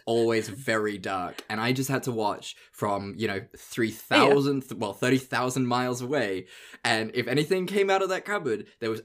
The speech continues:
Speaker 1: absolutely nothing I could do.
Speaker 2: Yeah.
Speaker 1: And, and it, that's always very, very scary. And like you said, that is what this movie does. It's the fact that you are so helpless in the
Speaker 2: Yeah.
Speaker 1: whole thing.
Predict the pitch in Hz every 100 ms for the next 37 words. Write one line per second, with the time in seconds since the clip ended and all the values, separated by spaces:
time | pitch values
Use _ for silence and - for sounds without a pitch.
0 | - 135 - 120 113 113 110 110 101 101
1 | 95 101 90 - _ - _ 110 208 147
2 | 98 101 - _ - _ - 117 107 110
3 | - 120 131 131 131 117 113 127 101 107
4 | 107 104 101 95 101 113 110 98 - 113
5 | 107 - 120 113 110 - 110 92 - 95
6 | 110 113 107 104 - _ _ 117 113 113
7 | 107 98 92 95 _ _ 107 92 - -
8 | 110 - - 113 - 101 101 98 - -
9 | - 151 131 110 117 - 104 82 - -
10 | _ _ _ _ 120 113 - 107 - 101
11 | -